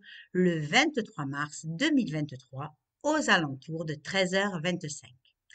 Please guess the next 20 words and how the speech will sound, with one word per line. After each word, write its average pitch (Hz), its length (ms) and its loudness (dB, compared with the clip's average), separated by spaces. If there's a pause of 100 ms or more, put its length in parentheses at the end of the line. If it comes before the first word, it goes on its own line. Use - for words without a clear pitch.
(400)
Si 285 180 2
tu 339 140 4
veux 415 160 4
en 370 40 2
savoir 247 440 4
plus 240 280 -2
sur - 320 -4
comment 311 400 4
Pluton 269 400 2
en 226 140 4
Verseau 214 400 2
risque 208 320 2
de 160 140 -4
se - 180 -6
manifester 214 880 2 (140)
pendant 175 320 0 (100)
tout 247 140 -8
son 202 240 -4
transit 180 480 -4
dans, 143 240 -8